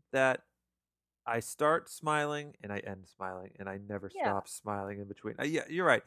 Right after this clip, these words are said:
Speaker 1: It's not laugh out loud funny, but it's n-, it's always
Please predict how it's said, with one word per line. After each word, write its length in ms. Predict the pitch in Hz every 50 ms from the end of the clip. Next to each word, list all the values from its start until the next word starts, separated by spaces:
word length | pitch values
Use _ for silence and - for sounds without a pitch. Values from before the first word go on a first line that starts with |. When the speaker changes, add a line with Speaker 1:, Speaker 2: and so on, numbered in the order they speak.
| - _ -
Speaker 1:
It's 140 | - - 208
not 160 | 214 208 190
laugh 220 | 185 180 175 -
out 180 | 170 160 135 127
loud 240 | 120 110 107 104 -
funny, 380 | - 107 104 101 98 95 95 _ _ _ _ _ _ _ _ _ _ _ _ _ _ -
but 160 | 131 131 - 135
it's 220 | 131 - - -
n-, 100 | 135 135 139 -
it's 320 | - 135 143 139 - - - _ -
always 640 | 135 139 143 139 139 143 135 131 120 110 - -